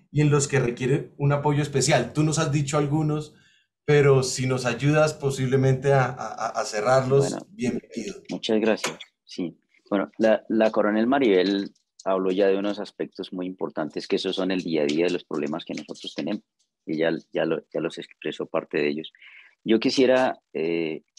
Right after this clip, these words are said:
Speaker 2: tocar unos adicionales, digámoslo así. El tema de las regulaciones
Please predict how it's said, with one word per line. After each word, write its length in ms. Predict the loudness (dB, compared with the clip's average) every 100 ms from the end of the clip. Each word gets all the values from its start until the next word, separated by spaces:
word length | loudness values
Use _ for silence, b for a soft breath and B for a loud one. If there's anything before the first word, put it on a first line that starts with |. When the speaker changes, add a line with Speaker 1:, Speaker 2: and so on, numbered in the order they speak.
| -20 -4
Speaker 2:
tocar 320 | 0 2 2
unos 380 | 0 -2 -6 -16 _
adicionales, 760 | 0 0 0 -2 -2 -4 -6 _
digámoslo 320 | -14 -12 -12
así. 140 | -14 -18 _ _ _ _ _ _ b b _ -6
El 140 | 0
tema 260 | 2 4 4
de 80 | 2
las 160 | 0
regulaciones 1120 | -2 -4 -4 -4 -4 -4 -4 -4 -6 -10 -18